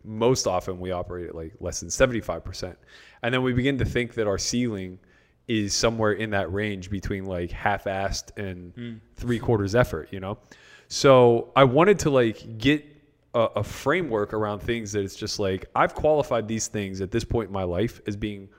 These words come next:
Speaker 1: rel-, relatively impossible. And I think a lot of people feel this way, like, whether it's a career they're pursuing, uh, a passion,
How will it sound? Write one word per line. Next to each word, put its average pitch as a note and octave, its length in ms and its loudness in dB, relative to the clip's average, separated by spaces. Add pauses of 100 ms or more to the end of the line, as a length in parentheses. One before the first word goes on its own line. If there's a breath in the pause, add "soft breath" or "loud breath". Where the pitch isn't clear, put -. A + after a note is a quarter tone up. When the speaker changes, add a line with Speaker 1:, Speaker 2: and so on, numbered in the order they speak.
(180 soft breath)
Speaker 1:
rel-, A2 320 2 (100)
relatively A#2 480 2
impossible. - 540 -8 (520 soft breath)
And A#2 80 -2
I C3 40 0
think F3 160 6
a - 20 8
lot A#2+ 260 6
of A#2+ 60 0
people A2 220 -6
feel G#2 200 -2
this F#2+ 180 -4
way, F2 180 -6
like, F2+ 180 -6
whether A2 300 2
it's - 200 -8 (460 loud breath)
a A2+ 80 0
career C3+ 380 8
they're B2+ 140 6
pursuing, A2+ 760 -2 (100)
uh, F#2 420 -2
a G2+ 60 -8
passion, A2 680 -2